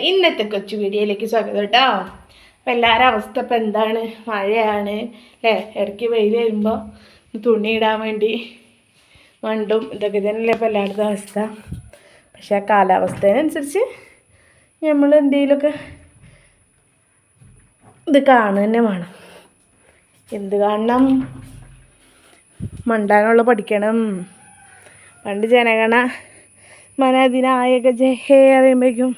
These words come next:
ജയ ഹേ കഴിയുന്നതിന് മുന്നേ പാഞ്ഞ ആൾക്കാരൊക്കെ ഉണ്ടാവുമല്ലോ പണ്ട് ബെല്ലടിക്കുന്നതിന് മുന്നേ സ്കൂളിൽ ഇടുമ്പോൾ. അതേ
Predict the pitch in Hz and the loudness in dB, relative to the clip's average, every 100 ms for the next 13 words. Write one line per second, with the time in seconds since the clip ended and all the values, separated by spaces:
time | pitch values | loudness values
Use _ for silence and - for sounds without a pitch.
0 | _ _ _ _ _ - 240 240 233 247 | _ _ _ _ _ -6 0 2 2 0
1 | 254 269 - - 262 247 247 247 254 247 | 0 -2 -6 -2 0 0 -2 -2 0 0
2 | 254 240 233 233 226 226 220 220 214 202 | 0 -2 -4 -6 -6 -6 -6 -6 -6 -8
3 | 202 190 - _ _ _ _ _ _ _ | -10 -14 -16 _ _ _ _ _ _ _
4 | - 220 196 190 _ _ _ - 214 220 | -14 -10 -10 -12 _ _ _ -12 -4 -2
5 | 214 - 214 208 208 196 202 _ _ _ | -2 -4 -6 -6 -8 -10 -12 _ _ _
6 | _ _ - 220 - 226 220 214 202 190 | _ _ -14 -14 -2 0 0 -2 -4 -6
7 | - - - - _ _ _ - - - | -8 -8 -20 -20 _ _ _ -6 -6 -18
8 | _ _ 220 214 | _ _ -8 -2